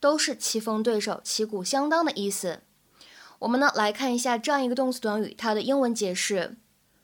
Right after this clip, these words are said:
Meet somebody who is equal to or even better than you in strength, skill or intelligence.下面呢，来举一些例子。第一个，He thought he could beat anyone at chess, but he's met his match in Peter.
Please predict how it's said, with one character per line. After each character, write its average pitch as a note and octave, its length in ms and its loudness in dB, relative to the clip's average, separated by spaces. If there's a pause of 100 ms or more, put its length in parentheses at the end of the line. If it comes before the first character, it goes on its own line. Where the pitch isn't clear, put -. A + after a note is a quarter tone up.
(140)
Meet C#4+ 240 2
somebody F#3+ 580 0
who B3+ 260 4
is A3+ 120 0
equal A#3+ 360 -2
to B3 480 -2
or F#3+ 140 2
even G3+ 300 -2
better A3+ 260 4
than F#3 200 -2
you F3+ 300 -4
in G3 140 -4
strength, - 520 -4 (420)
skill A#3+ 640 0
or G#3+ 120 2
intelligence. G3+ 800 -4 (680)
下 E4 180 4
面 C#4+ 160 4
呢， C4 160 2
来 G3+ 160 0
举 G3 180 -6
一 F#3+ 120 -4
些 A#3+ 200 0
例 B3+ 160 0
子。 G3+ 360 -4 (360)
第 D#4 220 0
一 D#4+ 60 0
个， C3 300 0 (440)
He C4 240 -2
thought C#4+ 380 2 (100)
he B3+ 100 -6
could A#3 180 -2
beat B3+ 100 0
anyone C#4 460 4
at F#3 180 -2
chess, - 500 -2 (400)
but A3 160 -2
he's G#3+ 80 0
met A#3 200 0
his G#3+ 120 -4
match A#3+ 480 0
in G3 220 -4
Peter. A#3 480 -2